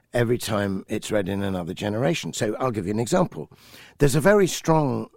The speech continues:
feeling, quite understandably, and in fact entirely correctly, on the part of the rising generation, you know, if you think about Greta Thunberg, that the adults, you know, my generation,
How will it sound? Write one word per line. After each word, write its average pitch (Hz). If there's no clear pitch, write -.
feeling, 98
quite -
understandably, 123
and 87
in 90
fact -
entirely 95
correctly, -
on 98
the 92
part 101
of -
the 104
rising 90
generation, 82
you 82
know, 71
if 71
you 73
think 73
about 64
Greta 85
Thunberg, 95
that 127
the 127
adults, 135
you 117
know, 82
my 113
generation, 90